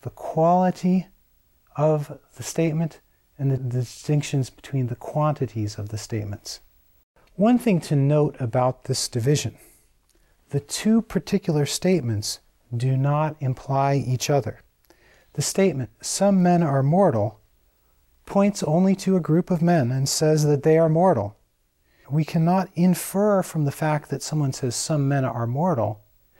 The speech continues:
to saying, "Some men are not mortal." "Some men are mortal" only tells us about part of the species man. It leaves the other part totally undetermined.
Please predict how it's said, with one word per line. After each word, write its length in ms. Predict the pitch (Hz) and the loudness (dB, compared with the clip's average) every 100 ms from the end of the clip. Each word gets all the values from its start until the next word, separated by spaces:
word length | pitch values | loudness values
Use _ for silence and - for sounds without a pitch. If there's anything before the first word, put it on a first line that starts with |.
| _ - _ | _ -20 _
to 120 | - | -4
saying, 300 | 151 175 156 | 0 2 2
"Some 240 | 135 - 156 | 0 0 0
men 140 | 151 | 2
are 100 | 131 | 2
not 220 | 143 190 | 2 0
mortal." 380 | 120 104 101 - _ _ _ _ _ _ _ _ _ | -2 -4 -4 -10 _ _ _ _ _ _ _ _ _
"Some 280 | - - 196 | -6 2 4
men 160 | 185 180 | 6 4
are 120 | 156 | 4
mortal" 300 | 156 160 160 | 4 4 2
only 240 | 151 170 | 2 0
tells 320 | 160 160 165 156 | 0 -2 -2 -4
us 140 | - | -4
about 440 | 139 143 143 - | -2 0 -2 -6
part 520 | - - 226 190 - - _ _ _ _ - | -10 0 0 0 -6 -20 _ _ _ _ -6
of 200 | 139 - | -6 -6
the 60 | |
species 540 | 135 - 131 - 117 117 | -10 -4 -4 -4 -6 -4
man. 280 | 117 107 104 _ - _ | -2 -4 -6 _ -20 _
It 160 | - 165 | -6 -2
leaves 320 | 170 175 147 | 0 0 0
the 140 | 143 156 | 0 2
other 240 | 208 240 | 2 0
part 400 | - 147 139 - | -2 -2 -2 -4
totally 460 | - 165 170 151 147 | -8 -4 -2 0 0
undetermined. 680 | 151 143 - 214 143 107 | -2 -4 -4 -4 -4 -6